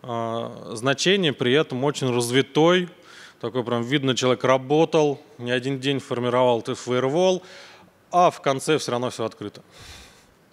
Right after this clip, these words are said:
А, также вот предыдущий момент нам поможет эту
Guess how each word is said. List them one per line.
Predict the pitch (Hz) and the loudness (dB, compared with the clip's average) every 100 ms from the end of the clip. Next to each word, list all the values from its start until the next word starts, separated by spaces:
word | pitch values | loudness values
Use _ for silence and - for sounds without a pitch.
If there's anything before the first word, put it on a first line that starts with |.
| _ _ _ _ _ _ _ _ - - _ _ - _ _ | _ _ _ _ _ _ _ _ -20 -20 _ _ -20 _ _
А, | 117 120 123 120 | -6 0 2 2
также | 156 165 151 | 2 2 2
вот | 147 - | -2 -2
предыдущий | 151 147 165 - 147 | -6 -2 -2 -2 0
момент | 143 156 185 - | 2 2 -2 -2
нам | 139 | -4
поможет | 131 135 139 131 117 117 | -2 -4 0 -2 -2 -8
эту | - 127 117 117 117 | -14 -10 -8 -6 -8